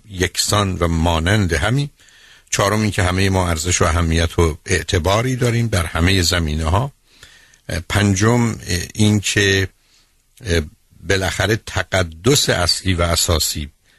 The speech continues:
امتیاز و برتری اساسی از آن انسانه و نه هیچ پدیده دیگری، حتی اگر در جایگاه تقدس و قدیس خودش نشسته.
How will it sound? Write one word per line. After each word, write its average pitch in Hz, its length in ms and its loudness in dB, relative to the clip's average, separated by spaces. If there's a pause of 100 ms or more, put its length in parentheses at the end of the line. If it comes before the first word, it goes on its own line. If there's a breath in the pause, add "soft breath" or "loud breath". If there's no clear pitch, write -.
(140 soft breath)
امتیاز 98 760 0
و 95 40 -2
برتری 92 840 -2 (380)
اساسی 82 540 0
از 87 200 0
آن 87 160 2
انسانه 85 520 0
و 78 80 -4
نه 82 240 -2 (100)
هیچ 160 340 0 (180)
پدیده 92 520 0
دیگری، 90 480 -2 (560 loud breath)
حتی - 260 -4
اگر 87 220 0
در 78 200 -2
جایگاه 80 520 -2 (1080)
تقدس 87 600 -2 (840 soft breath)
و 80 300 -2 (360)
قدیس 90 520 0
خودش 76 640 -4
نشسته. 113 640 0